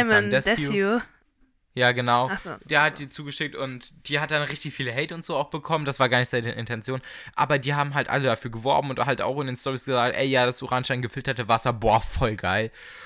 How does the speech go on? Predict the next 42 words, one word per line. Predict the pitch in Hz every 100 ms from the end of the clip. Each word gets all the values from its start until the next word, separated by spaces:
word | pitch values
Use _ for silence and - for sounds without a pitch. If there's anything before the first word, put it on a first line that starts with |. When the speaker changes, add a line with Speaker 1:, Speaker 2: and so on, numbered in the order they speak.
| - -
Speaker 2:
Und | 214
deswegen | 220 - 175
hab | 147
ich |
mir | 156 135
gedacht, | 127 131 -
Speaker 1:
Ach | -
du |
Speaker 2:
„Ey, | 156
Speaker 1:
Scheiße. | 156 180
Speaker 2:
gucken | 170 147
wir | 113 113
mal.“ | 117 - - -
Weil | 120 117 131 170 -
es | - -
gibt | 208
zum | - 156 -
Glück, | 151 226 - - -
es | 131
gibt | - -
so | 143
eine | 123 -
App, | 143 - - -
ähm, | 135 127 127 123 123 - - - _ _ _
ja, | 127 117
und | 120 - 147 139 135 -
da, | 139 139 147 135 - _ _ _ -
die | 139 143
managt | 135 143 156 143 -
unsere | 131 131 135 117
ganzen | 117 123 - 120 104
Kooperationen. | - 98 95 - 90 92
Wenn | 107
ich | -
hier | 139
hingehe, | 135 165 127 117 139 - - - _ _
ich | - -
kann | 143 143
mal | 113
gucken | - 147 120
im | 98 104 101
Kooperation | 120 110 101 98 - - 120 117 113 107